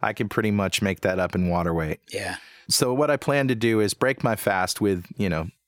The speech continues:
Speaker 1: something along those lines and then just go right back to keto for the rest of the five days.
Speaker 2: Yeah. So the, the mechanism behind the whole thing is, as we mentioned, is insulin. And, and I have an analogy that I like to use when I describe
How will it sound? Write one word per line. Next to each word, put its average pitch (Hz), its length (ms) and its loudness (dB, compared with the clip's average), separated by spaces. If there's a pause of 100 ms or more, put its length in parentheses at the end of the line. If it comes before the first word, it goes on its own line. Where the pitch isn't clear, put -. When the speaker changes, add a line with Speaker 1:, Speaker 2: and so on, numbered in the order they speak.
Speaker 1:
something 98 380 -2
along 82 260 0
those 80 220 -2
lines 80 320 -2 (320)
and 131 80 0
then 135 100 2
just 123 180 0
go 110 100 2
right 101 180 0
back 90 200 -2
to 90 100 -2
keto 80 360 0
for - 160 -6
the 78 80 0
rest - 220 -4
of - 60 -14
the 95 80 -2
five - 280 -4
days. - 360 -6 (100)
Speaker 2:
Yeah. 90 300 -6 (320)
So 185 340 4 (160)
the, 180 120 4
the 180 200 0
mechanism 190 540 4
behind 156 580 2 (200)
the 135 100 2
whole 127 240 4
thing 123 220 0
is, 113 340 0
as 131 240 0
we 113 80 -2
mentioned, 131 360 -2
is 107 120 -4
insulin. 123 500 0
And, 127 260 -4
and 147 140 2
I 175 120 4
have 190 140 6
an 156 100 6
analogy 143 640 4
that 117 100 -2
I 117 120 4
like 120 260 2
to - 140 -6
use 127 420 0 (320)
when 135 180 4
I 135 80 4
describe 156 720 4